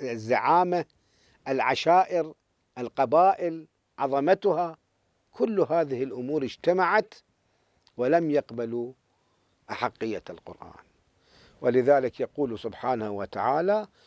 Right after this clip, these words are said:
"والذي أنزل إليك من ربك الحق"، يعني هو الحق وغيره باطل. طيب، فلماذا لا يتبعون؟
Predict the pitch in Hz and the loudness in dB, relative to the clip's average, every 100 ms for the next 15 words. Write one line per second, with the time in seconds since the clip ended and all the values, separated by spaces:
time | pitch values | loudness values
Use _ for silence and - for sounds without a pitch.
0 | - - - 135 139 131 127 123 120 120 | -20 -20 2 8 8 6 -2 -2 -2 -6
1 | 117 131 123 117 113 113 113 117 113 117 | -6 -6 -8 -6 -4 -4 -4 -4 -4 -4
2 | 107 - 117 117 107 110 104 92 110 - | -4 -6 -6 -6 -4 -4 -4 -6 -8 2
3 | 190 - 156 151 135 - 185 175 _ _ | 2 2 2 2 0 4 6 6 _ _
4 | _ _ _ 104 135 127 135 185 202 - | _ _ _ -12 -10 -2 4 4 4 2
5 | 160 - _ _ _ _ _ - 135 143 | 0 0 _ _ _ _ _ -4 0 0
6 | 135 127 160 160 170 208 208 147 101 _ | 0 0 0 4 6 6 4 -4 -6 _
7 | _ _ _ _ _ _ _ _ _ _ | _ _ _ _ _ _ _ _ _ _
8 | 165 170 - 180 214 302 311 294 247 196 | 2 4 4 4 6 8 8 8 6 4
9 | 165 - 147 139 165 254 277 | 2 -2 -4 -4 -4 -4 -6